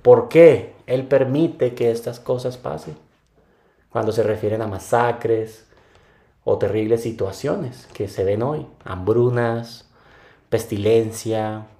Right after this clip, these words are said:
pandemias, sufrimiento y todo lo que conocemos. Miren, déjenme decirles que ese no era el plan de Dios para usted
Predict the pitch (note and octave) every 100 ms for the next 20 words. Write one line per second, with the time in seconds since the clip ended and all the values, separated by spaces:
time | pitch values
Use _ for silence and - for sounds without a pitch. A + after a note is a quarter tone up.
0 | _ _ _ _ - F#2+ F#2 G#2+ A2+ G#2+
1 | G#2+ G2+ G2+ G#2 - _ _ _ _ _
2 | _ _ - A2 A2 G2+ G2+ G#2+ G2+ G2+
3 | G#2 F#2+ F#2 - _ - - _ B2 A#2+
4 | - D#3 E3+ E3 D#3+ D3 - A2+ G#2 -
5 | - - - _ _ - A#2+ B2 G#2 -
6 | - G2+ G#2 B2+ C3+ A2 G2+ A2+ A2 B2
7 | B2 - - _ - _ - - - C3+
8 | E3+ F3 - A2 G2 F#2+ - _ _ -
9 | G#2+ A2+ A#2 A#2+ B2+ B2+ B2 - G#2+ G2
10 | G2+ G#2+ G#2 G2+ F#2+ - - - G2 G#2
11 | F#2+ - C3 D#3 -